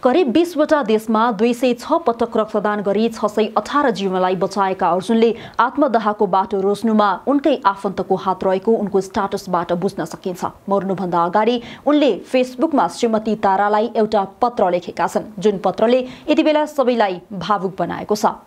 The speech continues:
उनी लेख्छन्, "प्यारी श्रीमती तारा, धेरै धेरै माया। आज म परलोक जाँदैछु। सालु रमेश र उसकी श्रीमती अस्मिताले मलाई गत अप्रिलमा तिम्रै अगाडि शब्दबाटै मार्न प्रयास गरेको तिमीलाई थाहै छ। मानिसलाई मार्न हतियार चाहिँदो रहेनछ,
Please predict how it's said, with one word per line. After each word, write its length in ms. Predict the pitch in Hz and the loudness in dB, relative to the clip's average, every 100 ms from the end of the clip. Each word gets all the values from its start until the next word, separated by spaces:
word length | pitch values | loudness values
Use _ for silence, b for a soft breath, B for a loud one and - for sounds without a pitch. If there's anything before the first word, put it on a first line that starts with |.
| - | -4
उनी 160 | 247 247 | 2 2
लेख्छन्, 440 | 185 175 262 254 | 2 0 0 0
"प्यारी 560 | 254 - - 285 214 349 | -2 -8 -2 0 2 0
श्रीमती 440 | 330 233 196 196 | 0 -2 -2 -4
तारा, 400 | 196 185 170 170 - _ 226 | -2 -2 -2 -4 -8 _ -4
धेरै 380 | 185 220 285 240 | 0 2 2 2
धेरै 280 | 196 202 | 2 0
माया। 440 | 185 180 190 196 160 - _ - | 0 0 0 0 -4 -10 _ 0
आज 200 | 220 202 | 0 0
म 320 | 185 233 - - - | 0 0 -2 -12 -2
परलोक 320 | 247 233 220 | 0 2 0
जाँदैछु। 540 | 175 185 135 175 - - - B B - | 0 -4 -4 -6 -6 -10 -10 B B -4
सालु 260 | 262 254 359 | 0 2 4
रमेश 420 | 285 240 285 370 | 4 2 0 0
र 60 | 262 | 0
उसकी 360 | 220 262 - | 0 -2 -2
श्रीमती 480 | 277 - 226 208 220 | -2 0 0 2 2
अस्मिताले 680 | 220 220 - 240 160 165 330 | 2 0 0 0 0 2 2
मलाई 380 | 294 254 262 269 | 2 2 2 0
गत 240 | 214 220 | -2 0
अप्रिलमा 640 | 269 214 220 247 240 240 | 2 0 0 0 2 0
तिम्रै 400 | 254 - 349 370 | 0 -2 0 2
अगाडि 440 | 330 208 185 180 262 | 2 2 0 0 -2
शब्दबाटै 720 | 269 247 214 240 254 294 311 | -2 -2 0 2 2 2 0
मार्न 380 | 208 185 180 196 | 2 0 0 -2
प्रयास 460 | 190 202 170 170 - | -2 0 2 0 0
गरेको 280 | 175 175 277 | -2 0 0
तिमीलाई 400 | 233 208 180 180 | 0 2 0 -2
थाहै 300 | - 151 156 | -2 -2 -2
छ। 120 | - - B B B | -6 -8 B B B
मानिसलाई 500 | 233 247 320 359 359 | 2 4 2 4 4
मार्न 360 | 247 214 220 233 | 4 2 2 0
हतियार 540 | 247 220 196 233 226 | 0 0 2 2 2
चाहिँदो 420 | 220 233 226 240 | -2 -2 0 2
रहेनछ, 400 | 196 170 156 185 | 2 0 -4 -4